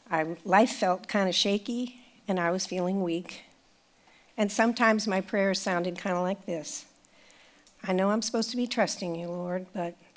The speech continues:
honestly, are you there? Do you care? Why are you letting all these things happen?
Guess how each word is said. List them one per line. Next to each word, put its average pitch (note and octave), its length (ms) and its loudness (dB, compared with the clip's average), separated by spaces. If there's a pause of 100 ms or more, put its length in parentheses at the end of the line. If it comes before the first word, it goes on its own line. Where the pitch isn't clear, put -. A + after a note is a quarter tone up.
honestly, F#3 720 -4 (420)
are F3 120 -4
you D#3+ 120 -2
there? F3+ 320 -4 (1300)
Do G#3+ 80 -2
you F#3+ 100 0
care? F#3+ 520 0 (1300)
Why A3 240 4
are C#4 100 4
you A#3+ 60 2
letting G3+ 420 2 (100)
all G#3+ 200 4
these G#3+ 240 0
things F3 240 -4
happen? F#3 560 -8